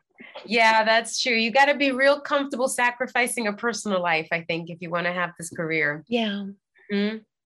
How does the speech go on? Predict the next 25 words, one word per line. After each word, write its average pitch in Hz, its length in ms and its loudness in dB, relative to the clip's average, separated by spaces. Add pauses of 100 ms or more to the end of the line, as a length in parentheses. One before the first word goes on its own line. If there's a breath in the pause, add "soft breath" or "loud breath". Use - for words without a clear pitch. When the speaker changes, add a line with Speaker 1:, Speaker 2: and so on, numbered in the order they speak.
(880 soft breath)
Speaker 2:
I 233 100 2
know. 214 480 0
Well, 247 200 -2
thank 339 280 -4
you 233 100 -4
so, 277 320 0
so 339 240 -4
much. - 680 -2 (280)
Speaker 1:
Thank 466 320 4
you, 453 240 6
Michelle, 403 440 2
for 403 100 2
having 349 300 2
me 330 140 4
on 320 160 4
your 330 160 2
podcast. 302 800 2 (480 loud breath)
Speaker 2:
And 320 100 -4
I'm 320 160 -2
so 349 180 -2
glad 339 280 0
you 320 80 -4
agreed 277 480 -4
right 269 180 0
after, 302 400 -2